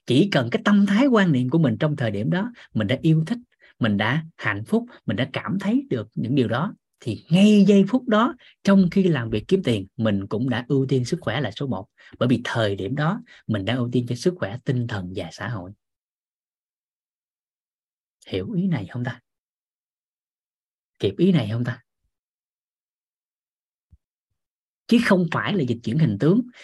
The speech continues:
Nghe nói dịch chuyển cái này xong cái bỏ hết công việc, bỏ bê công việc, đi tập thể dục, đi tập gym, không làm việc gì hết. Thì tới tháng không có tài chính, cứ cuối cùng bị chửi lại,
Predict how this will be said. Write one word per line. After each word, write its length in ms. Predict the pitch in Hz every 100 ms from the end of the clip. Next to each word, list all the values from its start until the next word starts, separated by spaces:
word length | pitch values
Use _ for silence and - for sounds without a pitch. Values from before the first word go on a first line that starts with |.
| -
Nghe 220 | 160 165
nói 180 | 160 208
dịch 120 | 139 -
chuyển 180 | 110 156
cái 80 | 180
này 140 | 110
xong 200 | 151 147
cái 100 | 160
bỏ 140 | 101
hết 200 | 170 214
công 180 | - 139
việc, 220 | 117 101
bỏ 160 | - 135
bê 180 | 156 135
công 180 | 135 123
việc, 180 | 117
đi 120 | 147 127
tập 180 | 104 -
thể 100 | 131
dục, 240 | 131 101
đi 100 | 127
tập 140 | 127 101
gym, 280 | 131 131 120 _ -
không 200 | 127 120
làm 180 | 107
việc 160 | 107 101 107
gì 80 |
hết. 200 | 110 156 160 - - _ -
Thì 140 | 104
tới 180 | - 156
tháng 180 | 156 170
không 160 | 143 123
có 100 | 156
tài 140 | 117 101
chính, 260 | 135 175 - _
cứ 100 | 156
cuối 160 | 156 151
cùng 180 | 117 104
bị 140 | 104
chửi 220 | - 107 151
lại, 220 | 143